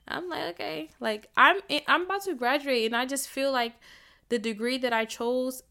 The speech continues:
it feels like I have imposter syndrome. I feel so behind. And you know why? Now we get to talk about my favorite part, passions, because I wasn't doing what God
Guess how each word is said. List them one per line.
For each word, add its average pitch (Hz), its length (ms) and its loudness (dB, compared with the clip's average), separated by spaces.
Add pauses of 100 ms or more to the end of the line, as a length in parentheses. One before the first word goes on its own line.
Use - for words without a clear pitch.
it 233 160 2
feels 262 320 -4
like 247 140 0
I 233 60 2
have 226 260 2
imposter 214 640 0
syndrome. 180 560 -6 (120)
I 233 180 4
feel 254 260 -2
so 254 340 -2
behind. 214 680 -8 (400)
And 190 200 -2
you 180 80 -2
know 185 180 -4
why? 302 1080 4 (380)
Now 185 400 0
we 233 100 -8
get 294 160 -8
to 320 180 -6
talk 262 460 -4
about 294 340 -2
my 349 220 -4
favorite 320 320 -14
part, 285 420 -2 (600)
passions, 277 1040 -2 (400)
because 254 480 -2
I 247 140 2
wasn't 254 400 -2
doing 220 260 -4
what 196 220 -8
God 196 380 -4